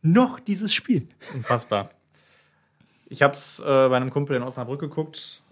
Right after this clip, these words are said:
Speaker 2: bevor ich hier ins Trainingslager gereist bin und, äh, als da zwei eins dann fiel, ich glaub, es war dann wirklich fünfundsiebzigste oder siebzigste,
Speaker 1: Ja.
Speaker 2: ich weiß gar nicht mehr genau, sagte der, die gewinnen noch in der regulären Spielzeit drei zwei.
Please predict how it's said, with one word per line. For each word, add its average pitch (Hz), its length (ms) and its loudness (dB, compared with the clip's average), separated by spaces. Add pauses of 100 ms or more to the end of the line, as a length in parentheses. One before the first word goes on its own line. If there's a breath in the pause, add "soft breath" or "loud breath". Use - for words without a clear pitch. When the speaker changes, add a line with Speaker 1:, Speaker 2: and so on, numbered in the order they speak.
Speaker 2:
bevor 135 240 0
ich 127 60 -4
hier 127 380 2
ins 131 120 -8
Trainingslager 131 560 6
gereist 123 340 2
bin 131 240 0
und, 123 520 -8
äh, - 20 -12
als 117 320 -2
da 127 100 -2
zwei 139 240 4
eins 143 200 0
dann 113 160 -2
fiel, 120 240 -6
ich 123 120 -12
glaub, 127 200 2
es 127 160 -10
war 127 400 0 (580)
dann 123 180 -2
wirklich 131 280 -4
fünfundsiebzigste 135 540 -4
oder 131 120 0
siebzigste, 143 340 -4
Speaker 1:
Ja. 175 140 6
Speaker 2:
ich - 80 0
weiß 143 140 2
gar 147 120 4
nicht 151 100 0
mehr 151 100 0
genau, 151 320 -2 (840 soft breath)
sagte 143 280 4
der, 135 140 8
die 135 80 4
gewinnen 135 240 4
noch 143 100 2
in 139 60 2
der 135 80 4
regulären 127 340 4
Spielzeit 123 360 0
drei 120 140 4
zwei. 104 400 -2